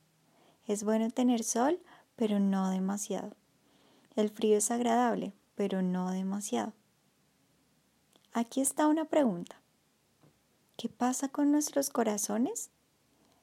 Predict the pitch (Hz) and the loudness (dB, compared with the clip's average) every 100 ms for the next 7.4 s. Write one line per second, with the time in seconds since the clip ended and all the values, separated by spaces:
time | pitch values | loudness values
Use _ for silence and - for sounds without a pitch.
0 | _ 220 214 - 202 208 208 240 254 262 | _ -2 -2 -2 -4 -4 -2 2 2 2
1 | 269 277 285 277 277 285 302 302 294 233 | 0 0 0 2 2 2 0 0 0 -2
2 | 214 208 202 190 196 190 202 208 220 226 | 0 -2 -2 -2 -2 -2 -2 0 0 -2
3 | 220 202 190 190 202 196 208 254 370 - | -2 -2 -2 -2 -4 -2 0 0 -2 -10
4 | - _ _ _ _ 196 190 - 220 220 | -20 _ _ _ _ -2 -2 -4 -2 2
5 | 247 262 240 220 - 185 180 - - - | 2 2 0 -4 -6 -6 -6 -8 -8 -8
6 | 185 - _ _ _ _ _ _ _ _ | -12 -20 _ _ _ _ _ _ _ _
7 | - - 294 190 | -2 0 0 -2